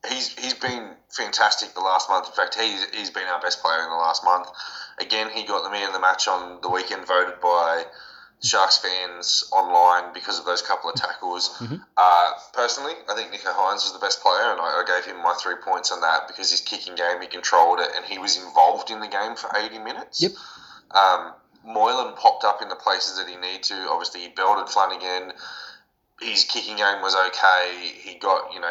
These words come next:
Speaker 1: he marshalled the troops a lot, and he did a lot of good things to get in there. But Hynes, for mine, his involvement, he was just everywhere in that game. But Moylan deserves that two-year contract now. It's, from what I've been told, it's a very, very friendly contract. It's less than four hundred thousand dollars. It's three hundred seventy-five thousand dollars a year.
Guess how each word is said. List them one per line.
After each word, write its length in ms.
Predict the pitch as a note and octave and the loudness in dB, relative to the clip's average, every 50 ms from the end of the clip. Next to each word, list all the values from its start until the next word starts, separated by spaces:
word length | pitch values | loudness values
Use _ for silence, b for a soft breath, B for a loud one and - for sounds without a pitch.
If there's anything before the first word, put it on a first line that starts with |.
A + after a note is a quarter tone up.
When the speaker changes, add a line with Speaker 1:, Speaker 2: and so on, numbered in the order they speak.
| F2 | -6
Speaker 1:
he 80 | G2 G#2 | -6 -6
marshalled 440 | G2+ F#2+ F#2+ F#2+ F#2 - G2+ F#2+ - | 0 2 4 4 4 2 -2 -6 -8
the 40 | - | -8
troops 360 | - - G2+ F2+ - - - | -6 -6 -6 -6 -4 -6 -4
a 40 | E2+ | -2
lot, 300 | E2+ F2 F2 F2 C2+ - | 2 2 4 4 2 0
and 80 | - | -4
he 120 | G2+ G2 F#2+ | -8 -10 -8
did 160 | - A2 G#2 | -6 -4 -2
a 20 | G2+ | 0
lot 180 | G2 F#2+ F#2+ G2 | 0 0 0 0
of 60 | F#2+ | -4
good 160 | F#2+ F#2+ - | -10 -12 -12
things 240 | - F#2+ F#2 F#2 - | -12 -10 -8 -8 -10
to 80 | - F2 | -8 -8
get 120 | F2+ F2+ | -8 -8
in 60 | F2+ | -6
there. 160 | F2+ F2+ F#2 F2+ | -6 -6 -8 -6
But 100 | F2+ D2+ | -6 -6
Hynes, 540 | - - - G2+ G2 G2+ G2+ G2 - - - | -2 2 4 6 6 4 2 -2 -6 -8 -10
for 100 | - - | -6 -2
mine, 360 | - - F2 F2 F2 G2 F2+ | 2 4 4 4 2 0 -6
his 120 | F2+ - | -10 -12
involvement, 540 | F2+ - - F#2 F2+ F2+ F#2 F2+ F#2 F2+ - - - | -12 -6 -2 0 0 0 0 -2 -8 -12 -14 -14 -14
he 60 | G2 | -14
was 160 | F#2 F2 F2+ - | -12 -8 -6 -4
just 220 | - - - - E2 | -4 -4 -4 -6 -8
everywhere 460 | F2 F2 F2+ F2+ F2 F2 E2+ E2+ E2+ | -8 -8 -6 -6 -6 -6 -4 -6 -6
in 80 | E2+ F2+ | -8 -10
that 180 | F2 - - | -12 -10 -6
game. 300 | - F#2 F2 E2+ D#2 - - B B B B B B B B B B B | -4 -2 -2 -2 -2 -4 -10 B B B B B B B B B B B
But 140 | A#2 A2 A2+ | -2 0 0
Moylan 480 | A2+ A2 A#2 A#2+ A2+ A2 G#2 F#2 F2+ - - _ _ _ _ _ _ _ _ _ _ _ _ _ _ _ - - - - | 2 2 2 2 2 0 -2 -4 -10 -16 -20 _ _ _ _ _ _ _ _ _ _ _ _ _ _ _ -12 -8 -6 -4
deserves 380 | A2 G#2 - G#2 G2+ G2+ G2 G2+ | -2 -2 -2 0 -2 -2 0 0
that 180 | G#2+ G#2+ G#2 | -2 0 0
two-year 340 | - - G#2 F#2+ F#2 F2+ - | -2 -4 -4 -8 -12 -14 -12
contract 520 | - - G2+ G2 G2 - F#2 D#2 - - - | -8 -8 -6 -6 -4 -4 -4 -4 -4 -4 -2
now. 260 | G2 F#2 F2+ F2 C2+ D#2+ F#2+ | 0 2 2 2 2 0 -2
It's, 580 | F#2+ - - - _ _ - - - - B B B B B B B B B | -4 -6 -10 -10 _ _ -2 -2 -2 -2 B B B B B B B B B
from 260 | B - A#2+ A2+ A2+ A2 | B -2 0 0 2 4
what 160 | A2+ B2 B2 | 4 6 6
I've 240 | A2+ A2 A2+ A2+ A2 A2 | 6 6 4 2 0 -4
been 200 | A2 G#2+ G#2 G2+ | -6 -6 -6 -6
told, 380 | - G#2+ G#2 - - - - | -2 0 2 2 2 0 -2
it's 140 | G2+ G2+ G2 | -4 -6 -8
a 40 | F#2+ | -6
very, 240 | F#2+ G2 G2+ G#2+ G#2+ | -4 -2 -2 -2 -2
very 160 | A2 G2+ G2 | -2 -4 -4
friendly 380 | - - - A2 G#2 A2 A#2 | -6 -4 -4 -4 -4 -4 -8
contract. 540 | A2 - B2 A#2+ A2+ - B2 A#2+ - - - | -8 -4 -4 -4 -2 0 0 0 0 -2 -6
It's 160 | - - - | -6 -4 -2
less 200 | A2 A2+ A#2 - | 0 0 -2 -2
than 100 | A#2 A2+ | -4 -8
four 220 | - - A2 - G#2+ | -6 -2 0 2 2
hundred 240 | G#2+ G#2 G2 F2+ - | 2 0 0 -2 -2
thousand 320 | G#2+ G2 G2 G2 G2 F#2+ | 0 0 0 0 0 0
dollars. 280 | F#2 F2 F2+ A#2+ A#2+ - | 2 4 4 4 2 0
It's 140 | - - | -2 -4
three 100 | - A2 G#2+ | -2 0 0
hundred 140 | A2 A2 A2 | 0 0 0
seventy-five 440 | - A2+ G#2 G#2 - G#2+ G2 G2 | -2 -2 -4 -4 -2 0 0 0
thousand 300 | G2 - F#2+ F#2+ G2 - - | 0 0 0 2 0 0 0
dollars 280 | G2 F#2+ F#2+ F#2 F#2 | 0 0 0 0 -2
a 140 | F2+ F2+ F2 | -6 -8 -10
year. 260 | F2+ F2+ F#2 F#2+ F#2+ | -14 -12 -12 -12 -12